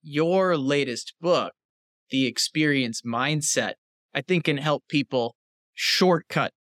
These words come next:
that journey that you and so many others have taken from realizing, hey, customer experience, customer success is important, but it's really contingent on employee experience not being jeopardized or, uh, hurt at the expense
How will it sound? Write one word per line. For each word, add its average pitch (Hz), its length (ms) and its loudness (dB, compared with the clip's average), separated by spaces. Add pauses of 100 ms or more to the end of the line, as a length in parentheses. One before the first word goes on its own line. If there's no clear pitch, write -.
(180)
that 135 280 -2
journey 131 520 0
that 120 240 -4
you 139 280 0
and 131 120 -2
so 151 160 0
many 135 220 -2
others 127 260 0
have 123 160 -4
taken 123 460 -4
from 120 240 -6
realizing, 117 540 -2
hey, 131 180 -4
customer 127 540 -2
experience, 123 840 -2
customer 113 500 -6
success - 640 -6
is 110 120 -10
important, 135 520 -2
but 151 240 2 (460)
it's 139 260 -2
really 147 380 2
contingent 127 520 -4
on 117 100 -4
employee 139 520 0
experience 107 920 -4
not 135 260 -4
being 120 240 -2
jeopardized 104 880 -4
or, 117 400 0 (420)
uh, 110 220 0 (100)
hurt 127 320 0
at 131 160 -4
the 117 140 0
expense - 640 -4